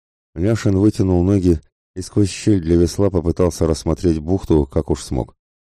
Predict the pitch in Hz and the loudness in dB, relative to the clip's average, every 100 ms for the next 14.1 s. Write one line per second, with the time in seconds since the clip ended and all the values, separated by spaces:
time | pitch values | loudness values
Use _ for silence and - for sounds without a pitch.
0 | _ _ _ 78 - 92 95 101 85 78 | _ _ _ -8 -2 0 2 4 4 2
1 | - 90 92 78 82 76 73 62 55 - | 0 0 2 0 0 0 -2 -2 -6 -10
2 | _ _ _ _ 71 73 120 117 92 85 | _ _ _ _ -8 -4 -2 0 0 0
3 | - 87 78 67 58 57 - _ _ _ | 0 -2 0 0 -2 -8 -14 _ _ _
4 | _ _ 62 76 95 104 101 92 - 69 | _ _ -8 -2 0 0 0 -2 -4 -6
5 | - 62 58 - _ _ _ _ _ - | -6 -6 -6 -10 _ _ _ _ _ -10
6 | 71 113 117 92 78 98 104 78 101 - | -4 0 4 2 2 0 0 -4 -4 -4
7 | - 87 69 69 - 67 _ _ _ - | -4 -4 -4 -4 -4 -6 _ _ _ -10
8 | 92 73 - 69 64 60 _ _ _ _ | -4 -4 -4 -6 -6 -8 _ _ _ _
9 | 69 71 73 - 62 65 60 78 90 87 | -6 -2 -2 -4 -6 -6 -2 -2 -2 -4
10 | _ 67 65 65 - - 65 80 - 85 | _ -10 -4 -4 -4 -6 -2 -2 -2 -8
11 | 76 _ _ _ _ - 73 82 85 101 | -8 _ _ _ _ -8 0 4 4 4
12 | 110 90 87 90 87 85 82 80 71 76 | 2 -2 -4 -2 0 0 2 2 0 0
13 | 76 69 80 85 80 69 65 65 - 69 | 0 0 -2 0 0 0 -2 -2 -2 -4